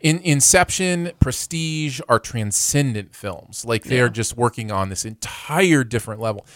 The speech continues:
Speaker 1: And that's not to take anything away from what Denis Villeneuve has done with his movies. They're
Speaker 2: Yeah.
Speaker 1: great, like, really great, like, top-notch, great. But th-, but if, if Nolan nails it, it's, like,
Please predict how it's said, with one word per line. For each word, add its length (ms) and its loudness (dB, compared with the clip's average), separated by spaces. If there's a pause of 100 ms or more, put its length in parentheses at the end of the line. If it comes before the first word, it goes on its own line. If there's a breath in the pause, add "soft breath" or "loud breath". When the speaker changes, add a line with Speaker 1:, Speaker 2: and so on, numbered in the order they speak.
(160 soft breath)
Speaker 1:
And 80 -6
that's 120 0
not 140 2
to 40 -10
take 200 -6
anything 340 -2
away 240 4
from 400 -4 (100)
what 240 -2
Denis 300 -4
Villeneuve 360 0
has 120 -8
done 220 4
with 100 0
his 180 -4
movies. 300 -8
They're 140 0
Speaker 2:
Yeah. 80 -8
Speaker 1:
great, 340 0
like, 140 0
really 480 4
great, 260 -4
like, 160 -10
top-notch, 720 0 (520 soft breath)
great. 520 0 (100)
But 500 2
th-, 480 -20
but 320 -2 (160)
if, 280 -12
if 160 -4
Nolan 500 4
nails 320 2
it, 300 2 (400)
it's, 200 2
like, 540 2